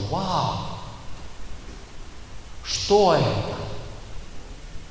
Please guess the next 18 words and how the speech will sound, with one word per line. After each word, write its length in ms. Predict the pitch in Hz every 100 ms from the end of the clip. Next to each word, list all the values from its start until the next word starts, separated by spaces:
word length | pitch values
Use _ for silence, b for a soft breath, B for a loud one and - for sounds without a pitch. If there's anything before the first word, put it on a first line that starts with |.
| - - - - - - -
Вот 160 | 151 151
иногда 320 | 190 185 220
вот 280 | 185 190 -
такие 260 | 196 190
чувства, 360 | - 254 - 170
они 100 | 202
могут 320 | 202 185 165
быть, 340 | 190 202 - 185
э, 680 | 175 165 165 - - - -
э, 240 | 123 151
при 140 | 175 208
разных 400 | 202 156 127 117
ситуациях. 720 | 135 160 190 190 185 170 160
Может 220 | 147 143 143
быть, 140 | 139
ситуация 400 | - 151 143 143
совершенно 760 | - 151 156 - 196 175 139 123
другая 680 | 123 135 135 175 180 175